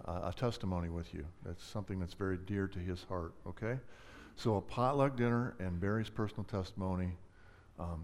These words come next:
this Tuesday at six o'clock at Bob's home, which is on Cypress Street, right?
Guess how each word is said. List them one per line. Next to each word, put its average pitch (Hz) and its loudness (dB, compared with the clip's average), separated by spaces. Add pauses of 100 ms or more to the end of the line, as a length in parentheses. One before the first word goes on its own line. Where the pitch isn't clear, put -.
(120)
this 107 0
Tuesday 95 0 (840)
at 98 -4
six - -6
o'clock 92 0
at 80 -4
Bob's 82 -2
home, 76 -6 (680)
which 98 -4
is 85 -2
on 95 0 (1600)
Cypress - -4
Street, 73 -8 (600)
right? 90 -4